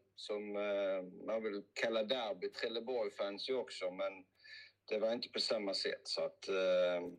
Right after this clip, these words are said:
det speciella just med H F var väl den känslan att H F ville inte möta oss. Vi tyckte det var jättekul. Ehm, de,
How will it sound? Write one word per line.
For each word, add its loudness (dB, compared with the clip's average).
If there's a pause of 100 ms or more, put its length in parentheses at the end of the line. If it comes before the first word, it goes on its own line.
(560)
det 0
speciella 2 (200)
just -6
med 0
H 4
F 0
var 2
väl -2
den 2
känslan 2
att -2
H 4
F -2
ville -4
inte -10
möta 2
oss. 2 (120)
Vi 0
tyckte -2
det 4
var 6
jättekul. 2 (680)
Ehm, 2 (760)
de, 2